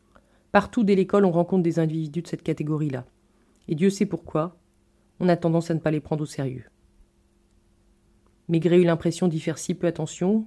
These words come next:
que si, au moment où il poussait la porte de son bureau, on lui avait demandé qui se trouvait dans la salle d'attente, il n'aurait peut-être pas su que répondre. Il était neuf heures moins cinq,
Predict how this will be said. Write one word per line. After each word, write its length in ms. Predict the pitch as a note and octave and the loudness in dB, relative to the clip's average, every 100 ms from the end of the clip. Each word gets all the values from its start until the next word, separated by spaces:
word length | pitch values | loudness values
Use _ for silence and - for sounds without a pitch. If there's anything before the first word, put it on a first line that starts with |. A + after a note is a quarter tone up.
| - | -4
que 120 | F3 | -6
si, 240 | - G#3 | -2 2
au 40 | F#3+ | 4
moment 280 | G3 G#3+ | 6 6
où 80 | G#3 | 4
il 60 | F3+ | 2
poussait 220 | G3+ G3 | -2 0
la 80 | G3 | 0
porte 200 | G3 F3+ | 0 -2
de 60 | |
son 160 | F3 F#3 | 0 -2
bureau, 360 | E3 E3+ E3+ E3 _ _ _ _ _ | 0 0 -2 -4 _ _ _ _ _
on 80 | - | 0
lui 120 | F3 | 4
avait 120 | F3 F3+ | 6 6
demandé 280 | F3 E3+ | 6 2
qui 120 | E3+ F#3 | 0 -4
se 60 | |
trouvait 220 | - G3 | 0 2
dans 80 | F3 | 2
la 80 | D#3 | 0
salle 160 | D#3+ D#3+ | -2 -2
d'attente, 560 | D3 D3 D#3+ G3 - _ _ _ - | -2 -2 -2 -4 -8 _ _ _ -6
il 100 | F3 | 2
n'aurait 220 | F3 E3+ | 4 4
peut-être 260 | E3 E3 E3 | 2 -2 2
pas 80 | F#3 | 0
su 180 | F#3 F#3+ | 0 -2
que 120 | F3 | -2
répondre. 480 | D#3 - C3 B2+ C3 _ _ _ _ _ _ _ - | -4 -6 -10 -10 -14 _ _ _ _ _ _ _ -8
Il 80 | E3 | -2
était 180 | D#3+ E3+ | 2 4
neuf 160 | F3 F3 | 4 4
heures 80 | |
moins 160 | E3 D#3 | 2 0
cinq, 520 | - D3 D3 F3 - | -2 -4 -4 -6 -12